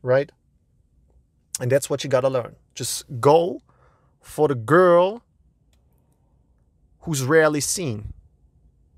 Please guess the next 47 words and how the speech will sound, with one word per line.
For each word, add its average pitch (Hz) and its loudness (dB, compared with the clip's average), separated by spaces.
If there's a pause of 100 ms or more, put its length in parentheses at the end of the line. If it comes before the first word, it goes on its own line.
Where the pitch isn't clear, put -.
(460)
Guys 190 4 (840)
write 151 0
me, 135 -6
this 156 -6
is 123 -6
another 127 -6
story, 143 -2
but 107 -2 (360)
guys 151 4
write 151 4
me 131 -4
like, 120 0
"Marek, 131 -2
I 131 -4
get 127 -4
no 139 -4
feedback 143 -10
from 113 -10
girls." 123 -8
Yeah, 147 0
because 120 -6
you're 120 -2
looking 151 -4
for 135 -4
the 123 -2
wrong 120 -4
girls. 135 -10 (920)
You 127 -4
go 262 6
somewhere 175 0
and 151 -6
you 147 -6
look 180 -6
for - -12
the 135 -6
porn 180 -8
star, 117 -10
and 135 -12
of - -16
course 226 -6
the 151 -8
porn 190 -4
star 147 -4
isn't 139 -6
looking - -6
at 104 -8
you. - -18